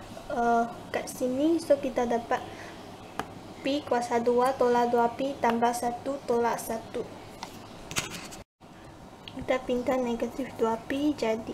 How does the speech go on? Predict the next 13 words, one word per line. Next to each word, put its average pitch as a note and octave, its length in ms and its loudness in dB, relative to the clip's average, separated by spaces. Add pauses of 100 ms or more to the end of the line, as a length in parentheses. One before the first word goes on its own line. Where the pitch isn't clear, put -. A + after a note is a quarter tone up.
uh, A3+ 320 2 (320)
ke A#3 160 0
sini. C4 560 2
So, C#4 160 2
kita A#3 560 0 (240)
dapat - 480 2
enam A#3 480 0
P. B3+ 240 -2 (560)
So, C4 480 2
uh, A#3 320 6
tak, - 320 -2 (520)
positif C4+ 560 0
satu, C4+ 640 2